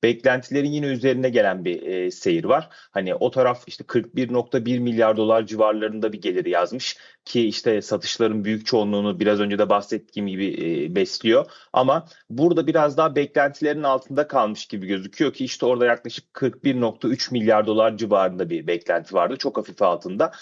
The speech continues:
ama bu taraf güçlü, e, olmayı sürdürüyor. Yıllık bazda da burada, e, yüzde elli altı civarında bir artış var ama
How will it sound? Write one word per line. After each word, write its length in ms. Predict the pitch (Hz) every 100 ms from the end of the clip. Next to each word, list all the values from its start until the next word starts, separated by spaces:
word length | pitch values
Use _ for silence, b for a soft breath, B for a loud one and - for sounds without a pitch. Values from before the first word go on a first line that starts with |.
| B B
ama 200 | 127 139
bu 60 |
taraf 340 | 151 127 131 120
güçlü, 380 | 120 - 147 143 B B
e, 180 | 101 101
olmayı 420 | - 120 113 123
sürdürüyor. 540 | - - 117 123 139 151
Yıllık 420 | 117 120 147 -
bazda 300 | 127 120 123
da 160 | 127
burada, 380 | 127 120 123 143 -
e, 80 | 110
yüzde 600 | 101 101 104 101 123 - - -
elli 240 | 107 107 113
altı 240 | 110 147
civarında 480 | 120 110 98 92 87
bir 60 |
artış 360 | 87 87 - -
var 120 | 156
ama 220 | 156 143